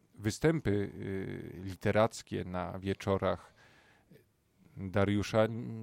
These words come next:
mają taki wymiar trochę happeningu, trochę performansu. On ma, y, szereg, y, takich talentów, powiedzielibyśmy, scenicznych,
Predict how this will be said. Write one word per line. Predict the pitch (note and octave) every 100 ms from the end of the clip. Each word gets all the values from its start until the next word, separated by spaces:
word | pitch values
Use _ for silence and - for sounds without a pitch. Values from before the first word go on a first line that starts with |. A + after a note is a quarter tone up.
| A2
mają | G2+ F#2+ G2+ G#2+ G#2+ A2+ A2+ -
taki | F#2+ F#2 G#2+
wymiar | F#2 G#2+ B2+ B2 A2+
trochę | - G#2+ - F#2+
happeningu, | - - F#2 F#2+ B2 B2+ A#2+
trochę | - F#2 F#2
performansu. | G2 F2 G#2+ G2 A2 C#3+ - A#2 A2 - - - - _
On | G#2 G#2+ G#2+
ma, | G#2+ G2+ G#2 G#2 G#2 G#2+ A2+ G2
y, |
szereg, | F#2 - G#2+ G#2 G2+ - - -
y, | - G2 G2 F#2+
takich | - F#2+ F#2+ -
talentów, | G2 G2+ G#2+ G#2 G#2+
powiedzielibyśmy, | - G2 F#2+ F#2+ F#2+ F#2 F#2 G#2 G2 G2 G2 G#2 G#2 - _ -
scenicznych, | - A2 G#2 A#2 - G#2+ G#2 -